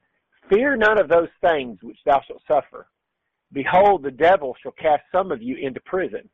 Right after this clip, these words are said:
that ye may be tried, and ye shall have tribulation ten days. Be thou faithful unto death, and I will give thee a crown of life." And I think that verse could work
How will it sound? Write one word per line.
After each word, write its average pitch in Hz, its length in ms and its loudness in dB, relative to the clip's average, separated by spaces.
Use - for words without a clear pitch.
that - 160 -8
ye 156 120 -8
may 151 140 2
be 131 160 -8
tried, 120 520 0
and 131 140 -14
ye 147 160 -12
shall 156 120 0
have 147 180 0
tribulation 147 760 -2
ten 156 200 -6
days. 107 260 2
Be 208 300 0
thou 147 240 4
faithful 208 420 0
unto 214 200 -4
death, 123 400 -2
and 147 120 -6
I 170 100 4
will 165 140 -4
give 180 200 -4
thee 151 120 -2
a 139 60 0
crown 139 260 -2
of 127 80 -4
life." 143 300 0
And 269 100 2
I - 20 4
think 269 200 -2
that 175 160 0
verse 160 300 2
could 135 140 -10
work 151 340 2